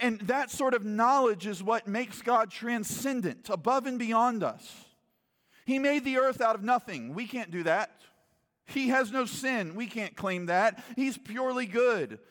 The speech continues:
We know that's, that's not our record. He hates all evil by his very nature. By my nature, I loved evil from birth. And he's never done a single thing wrong, which certainly none of us can say that of.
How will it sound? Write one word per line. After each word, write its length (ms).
We 160
know 240
that's, 300
that's 240
not 220
our 160
record. 440
He 200
hates 280
all 280
evil 460
by 180
his 180
very 320
nature. 640
By 100
my 220
nature, 360
I 100
loved 300
evil 260
from 200
birth. 220
And 60
he's 100
never 240
done 160
a 60
single 300
thing 240
wrong, 320
which 180
certainly 320
none 160
of 100
us 160
can 140
say 220
that 160
of. 100